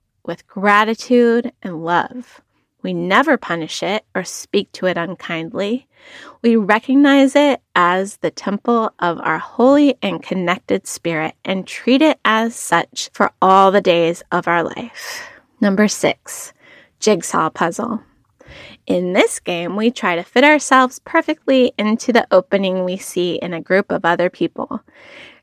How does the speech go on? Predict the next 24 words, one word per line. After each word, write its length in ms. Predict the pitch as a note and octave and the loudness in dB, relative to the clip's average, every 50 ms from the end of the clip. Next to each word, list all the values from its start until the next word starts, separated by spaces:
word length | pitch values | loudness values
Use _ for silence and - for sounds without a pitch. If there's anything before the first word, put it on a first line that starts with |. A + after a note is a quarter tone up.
| _ - | _ 4
It 180 | C#4 B3 - - | 4 4 4 2
usually 520 | G#3+ A#3 B3 B3 B3 C4 C4 C#4 C#4 C#4 | 4 4 6 6 6 4 6 6 6 6
means 420 | C4 A#3+ F#3+ F#3 F3+ F3+ F#3+ - - | 4 4 2 2 -2 -2 -4 -4 -4
we 140 | F#3 F#3 F3+ | -4 -2 -2
lose 380 | E3 F3+ F3+ F3+ F3 E3+ - | 0 0 2 2 0 0 -2
an 100 | - - | -4 -4
essential 580 | F3+ F3 - - F3+ F#3 F#3 - - F#3+ F#3+ F3+ | -4 -4 -4 -2 -2 -2 -2 0 2 2 2 2
part 340 | - - - - - - _ - | 0 -4 -6 -6 -6 -6 _ -8
of 120 | - E3 | -6 -4
ourselves 680 | E3+ E3+ - - - - - - - - - - - - | -4 -4 -4 -6 -8 -8 -10 -10 -10 -10 -10 -12 -12 -8
because 400 | - A3 - - G3 F#3 - - | -8 -8 -6 -4 -4 -4 -4 -2
we 80 | - | 0
don't 260 | - G3 F#3+ F3+ - - | 2 2 2 2 0 -2
actually 520 | - F3+ F3 - - - - - G3 - G#3 | -2 -2 -2 -4 -8 -8 -4 -2 -2 -2 -2
fit 380 | - - - G#3 - - - _ - | -4 -6 -6 -6 -6 -6 -8 _ -6
in 100 | G3+ G3 | -4 -4
the 100 | F#3+ F#3+ | -4 -4
way 180 | F#3+ G3+ - | -4 -2 -2
we're 160 | - G3+ G#3 | -2 -2 -4
pretending 600 | - - - G3 - - F3+ F3+ F3 - - G#3 A3 | -4 -4 -6 -6 -4 -4 -4 -4 -4 -4 -6 -6 -6
to 140 | - G#3+ - | -6 -8 -6
fit. 480 | - - G3+ - _ _ - - - _ _ _ _ _ _ _ - - - - - - _ _ _ - | -4 -4 -4 -4 _ _ -20 -20 -20 _ _ _ _ _ _ _ -20 -20 -20 -20 -20 -20 _ _ _ 2
The 100 | B3+ C4 | 2 4
game 260 | - B3 A#3+ G#3+ G3 | 4 4 2 2 0